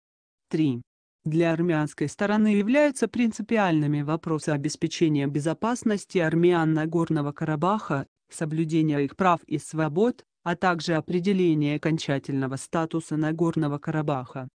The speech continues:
Четыре. Армянская сторона считает важным заявление президента Азербайджанской Республики, премьер-министра Республики Армения, президента Российской Федерации от девятого ноября,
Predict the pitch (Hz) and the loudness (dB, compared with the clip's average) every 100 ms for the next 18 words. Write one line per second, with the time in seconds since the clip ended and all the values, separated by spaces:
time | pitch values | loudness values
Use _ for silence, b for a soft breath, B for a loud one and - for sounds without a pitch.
0 | _ _ _ _ _ _ - 151 - 143 | _ _ _ _ _ _ -12 -10 -4 -2
1 | 131 123 - _ _ _ 170 180 175 160 | -2 -6 -14 _ _ _ -2 2 2 0
2 | - 156 147 - 156 156 180 220 - 202 | 0 -4 -4 -2 0 2 0 -2 -2 -4
3 | - 185 170 175 170 165 165 165 156 156 | -2 -2 -2 0 -2 0 0 2 2 0
4 | 151 175 165 156 147 160 170 170 180 160 | 2 2 4 2 0 -2 -2 0 0 2
5 | 160 156 160 185 180 190 185 196 160 139 | 2 0 2 0 2 0 0 0 0 -2
6 | 135 127 135 - 160 139 127 - 123 127 | -4 -4 -4 -6 -6 -4 -8 -8 -10 -10
7 | _ _ 180 185 180 170 151 156 151 139 | _ _ 2 4 4 2 2 4 2 0
8 | - 143 139 - - 240 220 214 170 156 | -4 -2 -2 -4 -2 0 2 0 0 0
9 | 160 156 135 131 123 123 _ _ 156 160 | 2 2 2 0 -4 -8 _ _ -2 0
10 | 160 151 147 151 147 156 - 190 - 151 | 0 0 0 -2 -4 -6 -4 -4 -4 -8
11 | - 151 156 202 247 - 196 175 165 160 | -6 -4 0 0 0 -2 -2 0 -2 -2
12 | 175 165 160 147 147 147 160 160 147 127 | 0 0 0 -2 0 0 0 0 -2 -2